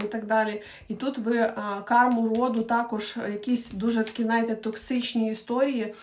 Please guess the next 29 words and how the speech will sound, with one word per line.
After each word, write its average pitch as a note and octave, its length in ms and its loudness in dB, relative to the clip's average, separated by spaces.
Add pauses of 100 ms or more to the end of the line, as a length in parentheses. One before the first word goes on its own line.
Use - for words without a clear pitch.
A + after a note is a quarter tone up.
(160)
сценарії A#3+ 920 4
ви G#3 160 0
завершуєте. A3 840 0
Тобто - 240 -6
ви A#3+ 140 4
той A3+ 340 2
трансформатор, A#3 1040 0 (320)
який A3 260 -4
прийшов, C#4 540 0 (260)
привести B3 580 2
мир B3 440 8
в C4 100 2
родовій A3+ 380 0
системі, C4 520 0
там, A#3 280 2
де A3 160 0 (240)
не A3 100 -2
було. A3 260 0
Тут G#3+ 180 -4
багато A#3+ 380 2
токсичного A3+ 960 -2 (260)
негативу, A3+ 1000 2 (260)
там, G3+ 220 4
проклять, C4 540 6
прокльонів, C4 600 2
програм, B3 440 2
як B3 120 0
хочете B3 320 -4
називайте, A#3+ 760 0